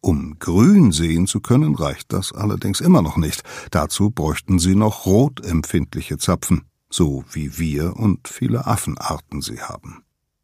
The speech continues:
Die Erkenntnis, dass die Farbe Grün beruhigend für die Psyche und unterstützend bei Heilungsprozessen ist, kann bei den meisten Säugetieren also keine Rolle spielen.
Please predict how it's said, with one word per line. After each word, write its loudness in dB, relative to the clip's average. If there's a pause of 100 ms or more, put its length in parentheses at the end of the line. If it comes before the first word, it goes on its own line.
(1000)
Die 4
Erkenntnis, 0
dass -4
die -4
Farbe 2
Grün 4
beruhigend 4
für -6
die -6
Psyche 2
und -2
unterstützend 0
bei -4
Heilungsprozessen 0
ist, 0
kann 2
bei 2
den 0
meisten 0
Säugetieren -2
also -2
keine -6
Rolle -12
spielen. -14